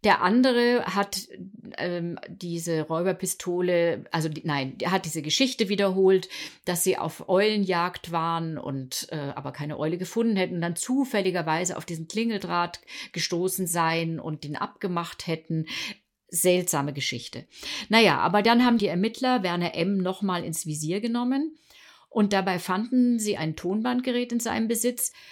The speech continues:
bei dem beim späteren Prozess von einer Phonetikerin analysiert wurde, dass das Tonbandgerät bestimmte Besonderheiten hätte, die es wahrscheinlich machen würden, dass die Erpresserbriefe mit die, an, Erpresseranrufe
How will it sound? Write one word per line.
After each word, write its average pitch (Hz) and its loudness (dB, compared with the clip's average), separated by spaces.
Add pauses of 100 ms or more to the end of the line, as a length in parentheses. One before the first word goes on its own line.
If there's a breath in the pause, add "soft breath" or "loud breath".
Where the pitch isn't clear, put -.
(140 loud breath)
bei 196 4
dem 208 2
beim 190 2
späteren 220 0
Prozess 214 -2
von 202 -4
einer 180 -2
Phonetikerin 233 0
analysiert 175 -2
wurde, 247 2 (140)
dass 214 0
das 202 -4
Tonbandgerät 220 0
bestimmte 254 2
Besonderheiten 180 0
hätte, 185 -2 (200)
die 208 4
es 196 2
wahrscheinlich 202 2
machen 214 0
würden, 208 2
dass 190 -2
die - -4
Erpresserbriefe 170 -2
mit 185 -2
die, 170 -8
an, 196 0
Erpresseranrufe 208 -2